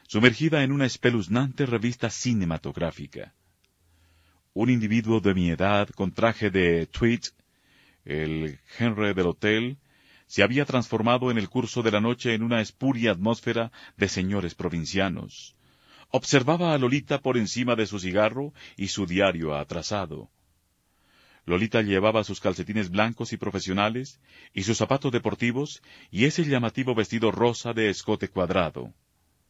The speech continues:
Una salpicadura de luz exánime destacaba el dorado de sus piernas y brazos tostados. Allí estaba,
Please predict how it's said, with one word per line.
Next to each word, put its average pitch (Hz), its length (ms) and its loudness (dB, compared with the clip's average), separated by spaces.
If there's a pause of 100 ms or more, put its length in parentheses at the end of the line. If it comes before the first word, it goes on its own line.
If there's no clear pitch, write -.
(260)
Una 113 200 2
salpicadura 104 600 0
de 98 100 2
luz 107 280 -4
exánime 87 680 -4 (580)
destacaba 110 520 2
el 113 60 0
dorado 110 320 2
de 98 100 0
sus - 220 -8
piernas 117 580 -2
y 92 80 -2
brazos 95 400 0
tostados. 80 680 -6 (880)
Allí 120 360 -4
estaba, 82 560 -6